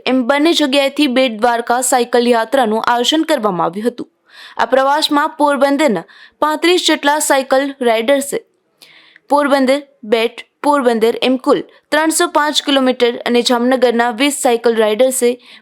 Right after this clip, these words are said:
બપોરે ત્રણ વાગ્યાથી લઈને રાત્રે ત્રણ વાગ્યા સુધીના સમયમાં જામનગરથી બેટ સુધી કુલ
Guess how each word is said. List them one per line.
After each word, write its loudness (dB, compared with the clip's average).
બપોરે 2
ત્રણ 0
વાગ્યાથી 0
લઈને 2
રાત્રે 0
ત્રણ 2
વાગ્યા 0
સુધીના 0
સમયમાં 0
જામનગરથી 2
બેટ 0
સુધી -2
કુલ 2